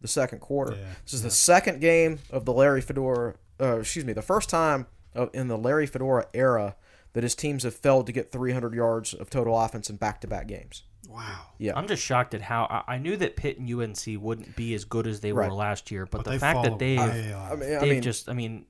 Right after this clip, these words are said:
Speaker 1: I mean, this is, this is a great matchup for U V A this weekend. U V A's defense has been really good, and they're facing an offense that is just tripping over its own feet. I mean,
Speaker 2: Yeah.
Speaker 1: that, that, they, they can't pick up three hundred yards.
Speaker 3: I can't remember who the, what his name is, but U N C brought in a grad transfer quarterback from L S U,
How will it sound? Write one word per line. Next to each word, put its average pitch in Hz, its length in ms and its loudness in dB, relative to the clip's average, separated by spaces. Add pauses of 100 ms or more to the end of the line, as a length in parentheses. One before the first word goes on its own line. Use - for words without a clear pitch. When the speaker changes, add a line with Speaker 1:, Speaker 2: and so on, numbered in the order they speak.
(120)
Speaker 1:
I 156 60 6
mean, 135 220 2
this 202 180 10
is, 165 100 0
this 165 220 4
is 165 100 0
a 131 60 4
great 143 340 6
matchup 147 460 6
for 123 100 -2
U 131 160 2
V 120 140 2
A 165 160 10
this 120 180 0
weekend. 107 320 -8
U 175 140 0
V 156 140 4
A's 165 140 8
defense 143 420 0
has 110 100 -6
been 117 260 -2
really 147 280 6
good, 143 280 4
and 107 100 -4
they're 190 120 6
facing 135 360 0
an 113 100 -4
offense 135 480 0
that 107 200 -6 (460)
is 117 100 -4
just - 240 0
tripping 190 320 2
over 156 280 8
its 123 120 0
own 160 140 2
feet. - 480 -6
I 113 40 -8
mean, 120 140 -2
Speaker 2:
Yeah. 127 80 2
Speaker 1:
that, 113 200 -2
that, - 0 -
they, 117 400 -6
they 123 140 -6
can't 180 240 0
pick 185 140 4
up 185 140 4
three 190 180 2
hundred 170 200 4
yards. 160 500 2
Speaker 3:
I 131 80 -2
can't 151 200 -2
remember 131 320 0
who 135 180 0
the, 113 420 -4
what 127 180 -2
his 110 140 -2
name 117 200 0
is, 107 140 -2
but 107 200 -2
U 131 140 2
N 120 100 0
C 113 140 -6
brought 113 280 2
in 104 100 -2
a 95 40 -4
grad 113 340 0
transfer 107 420 -8
quarterback 110 520 0
from 95 140 -10
L 110 180 -2
S 95 180 -6
U, 113 360 -4